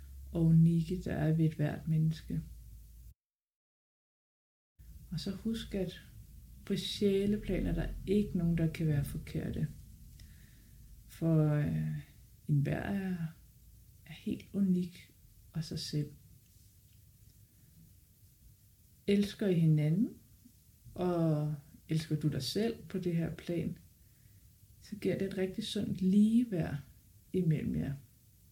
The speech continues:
Øh, så der er ikke nogen, der ligesom er over eller under hinanden, eller mere eller mindre værd i kraft af deres ego, eller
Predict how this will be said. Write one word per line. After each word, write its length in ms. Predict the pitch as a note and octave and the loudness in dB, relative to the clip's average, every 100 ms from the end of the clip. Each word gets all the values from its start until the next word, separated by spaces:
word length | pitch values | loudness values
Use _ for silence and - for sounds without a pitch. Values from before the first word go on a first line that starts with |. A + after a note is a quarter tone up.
| - - - - - - - - - - - | -20 -20 -20 -20 -20 -20 -20 -20 -20 -20 -10
Øh, 460 | F3 E3 D#3+ - - - - - | -4 -2 -2 -6 -14 -20 -18 -6
så 160 | F#3 | -2
der 80 | E3+ | 2
er 40 | |
ikke 180 | F3 F#3 | 2 4
nogen, 320 | F#3 F3 F#3+ | 2 4 2
der 120 | - E3+ | 4 6
ligesom 360 | E3 F#3 D#3+ - | 6 6 2 2
er 400 | D3+ D3 C#3+ C#3 C#3+ - | 2 2 0 0 -4 -4
over 400 | D#3 D#3 - E2+ D#2+ - | 0 0 0 -6 -8 -10
eller 260 | - D3+ C#3+ - | -4 -2 -2 -2
under 340 | F3 E3+ - | -2 0 0
hinanden, 680 | D#3 D3 D#3 D3+ C#3+ D3+ D#3+ | -2 0 2 2 2 2 4
eller 260 | D#3 D3 C#3 | 2 0 2
mere 400 | D#3 D#3+ E3 D#3+ | 4 4 4 2
eller 260 | D3 D3+ | 0 0
mindre 500 | D3 D#3 D#3 - D#3 | 2 2 0 -2 0
værd 220 | D3+ B2+ | 0 0
i 40 | C#3+ | -4
kraft 560 | - D#3 D3+ - - - - | -4 -2 -2 -4 -14 -16 -2
af 280 | D#3+ D3 - - - - - - | 2 2 -2 -18 -20 -20 -20 -4
deres 280 | D#3 D3 - E3+ | 2 2 2 2
ego, 560 | E3+ E3 D#3+ D#3+ D#3 | 4 4 2 2 2
eller 320 | C#3+ C#3 C3+ | 4 0 0